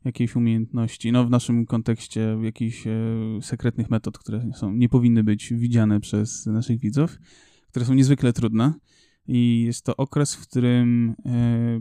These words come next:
po prostu musimy mozolnie powtarzać i, i ćwiczyć daną umiejętność.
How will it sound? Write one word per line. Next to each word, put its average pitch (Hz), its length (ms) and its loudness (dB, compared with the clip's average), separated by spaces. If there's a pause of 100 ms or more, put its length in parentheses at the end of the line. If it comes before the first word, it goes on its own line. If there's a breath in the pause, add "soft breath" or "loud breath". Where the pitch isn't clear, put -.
po - 100 -8
prostu 123 680 0
musimy 117 520 2
mozolnie 127 600 4
powtarzać 117 880 0
i, 127 120 -2 (840)
i 62 720 -2
ćwiczyć 123 500 -4
daną 113 340 2
umiejętność. 123 840 2